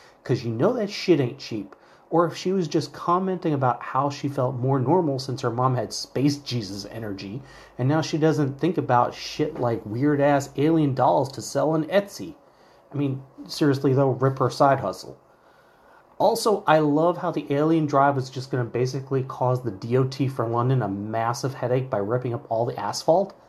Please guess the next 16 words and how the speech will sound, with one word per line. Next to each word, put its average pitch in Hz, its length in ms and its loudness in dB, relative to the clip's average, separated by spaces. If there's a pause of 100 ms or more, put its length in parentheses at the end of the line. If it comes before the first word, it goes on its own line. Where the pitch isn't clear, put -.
(300)
Wait, 151 220 0 (760)
Y-, 165 160 -8
you're 165 220 4
gonna 196 140 4
tell 190 220 -4
me 175 100 0
you're 135 140 0
not 147 320 2
directly 160 360 0
breaking 156 440 2
up 147 100 -4
houses 135 760 2
and 113 240 -6
causing 135 560 2
chaos 131 560 -2
like 107 240 -4